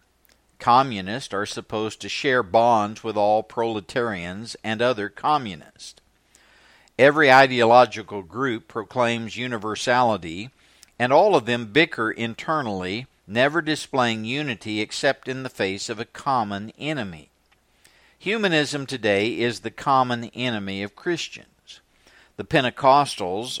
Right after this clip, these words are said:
are seeing this more and more clearly. The Roman Catholics who take the faith seriously cannot afford to waste time and energy worrying about merely heretical Protestants.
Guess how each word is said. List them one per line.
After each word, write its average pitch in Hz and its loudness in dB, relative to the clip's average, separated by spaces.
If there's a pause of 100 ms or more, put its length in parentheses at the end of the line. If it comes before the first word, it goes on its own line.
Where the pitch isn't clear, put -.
are 113 0
seeing 131 -4
this 104 -4
more 113 -4
and 101 -6
more 95 -8
clearly. 123 -4 (720)
The 101 -10
Roman 117 2
Catholics 110 0
who 110 -12
take 117 -4
the 98 -10
faith 110 -4
seriously 104 -2
cannot 113 -2
afford 113 -4
to 101 -8
waste 104 -6
time 101 -4 (360)
and 110 -4
energy 117 -4
worrying 113 -2
about 104 0
merely 117 0
heretical 113 -2
Protestants. - -2